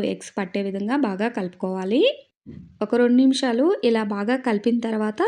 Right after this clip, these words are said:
ఇందులోకి మనం బియ్యం నానబెట్టుకున్నాం కదా, ఆ బియ్యంలో వాటర్ మొత్తం తీసేసుకొని బియ్యం వరకు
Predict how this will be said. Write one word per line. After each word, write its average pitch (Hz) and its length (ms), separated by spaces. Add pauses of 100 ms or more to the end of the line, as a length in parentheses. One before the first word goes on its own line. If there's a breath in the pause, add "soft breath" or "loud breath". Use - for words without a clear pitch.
(120)
ఇందులోకి 233 600 (320)
మనం 226 240
బియ్యం 226 320
నానబెట్టుకున్నాం 220 720
కదా, 208 260 (100)
ఆ 220 120
బియ్యంలో 214 460
వాటర్ 202 360
మొత్తం 220 280
తీసేసుకొని 208 720
బియ్యం 220 380
వరకు 202 320